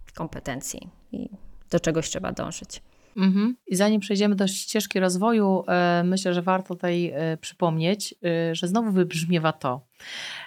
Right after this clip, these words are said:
Speaker 2: e, co powiedziałaś na samym początku. Czyli jak wchodzimy do organizacji, e, jako Scrum Master, jako Agile Coach, ważne jest to, bardzo ważne, żeby jakby zdefiniować tą rolę, zakres tej roli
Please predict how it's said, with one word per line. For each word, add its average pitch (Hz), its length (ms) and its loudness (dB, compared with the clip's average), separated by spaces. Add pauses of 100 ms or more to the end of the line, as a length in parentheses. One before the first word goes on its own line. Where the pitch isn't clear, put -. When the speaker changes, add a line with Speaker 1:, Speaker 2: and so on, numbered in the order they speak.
Speaker 2:
e, 160 220 4
co 165 200 2
powiedziałaś 165 600 0
na 170 80 0
samym 165 200 0
początku. 143 520 -6
Czyli 160 200 -6
jak 156 160 -2
wchodzimy 226 460 0
do 180 260 2
organizacji, 160 1000 -2
e, 170 200 -14
jako 151 260 -4
Scrum 180 260 -2
Master, 143 440 -2
jako 131 260 -6
Agile 143 240 -2
Coach, 156 320 -4
ważne 175 720 4
jest 143 220 -6
to, 151 340 -2
bardzo 180 440 4
ważne, 151 560 -2
żeby 170 300 0
jakby 165 220 0
zdefiniować 185 560 2
tą 170 180 0
rolę, 135 260 -2
zakres 160 320 -2
tej 143 180 -2
roli 120 300 -8